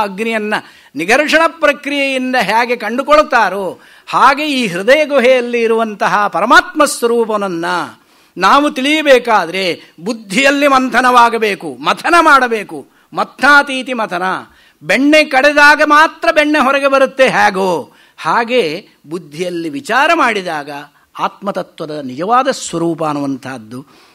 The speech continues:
ಗೊತ್ತಾಗುತ್ತೆ. ಏತದ್ವೈತತ್, ಇದನ್ನೇ ಅದು ಅಂತ ಹೇಳೋದು ಆ ಪರಮಾತ್ಮ ಸ್ವರೂಪ. ಇಷ್ಟೇ ಅಲ್ಲ, ಈ ಪರಮಾತ್ಮನೇ ಜ-, ಸಕಲ ಜಗತ್ತಿನ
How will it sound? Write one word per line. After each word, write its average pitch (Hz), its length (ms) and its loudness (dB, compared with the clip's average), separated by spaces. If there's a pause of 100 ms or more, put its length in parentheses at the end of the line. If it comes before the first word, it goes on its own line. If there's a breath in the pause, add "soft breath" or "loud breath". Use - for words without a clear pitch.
(140 soft breath)
ಗೊತ್ತಾಗುತ್ತೆ. 143 760 -8
ಏತದ್ವೈತತ್, 143 1600 0
ಇದನ್ನೇ 226 500 -2 (180)
ಅದು 160 300 0
ಅಂತ 139 180 -6
ಹೇಳೋದು 135 380 -8
ಆ 165 180 -4
ಪರಮಾತ್ಮ 160 560 -8
ಸ್ವರೂಪ. 131 480 -12 (1400)
ಇಷ್ಟೇ 214 280 0
ಅಲ್ಲ, 254 280 4 (880)
ಈ 269 240 4
ಪರಮಾತ್ಮನೇ 311 920 4
ಜ-, 240 300 -4
ಸಕಲ 226 340 0
ಜಗತ್ತಿನ 269 520 2